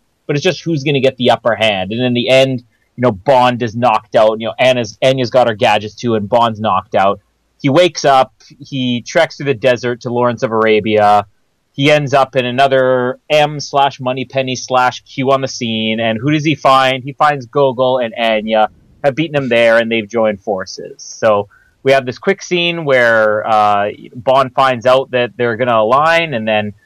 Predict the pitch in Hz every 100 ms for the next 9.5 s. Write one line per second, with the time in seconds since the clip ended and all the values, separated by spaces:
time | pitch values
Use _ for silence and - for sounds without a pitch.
0 | _ - 123 143 139 139 127 - 147 143
1 | 127 101 107 117 123 123 123 123 - _
2 | _ _ - 123 123 123 120 - _ _
3 | _ _ _ _ _ - 135 185 196 165
4 | 151 151 139 - 131 - 131 131 127 123
5 | 120 - 113 120 131 156 143 120 120 135
6 | 151 156 151 139 117 107 98 110 117 110
7 | 113 113 131 123 131 113 - - 123 120
8 | 113 110 110 98 95 104 107 - 104 104
9 | 120 135 160 196 196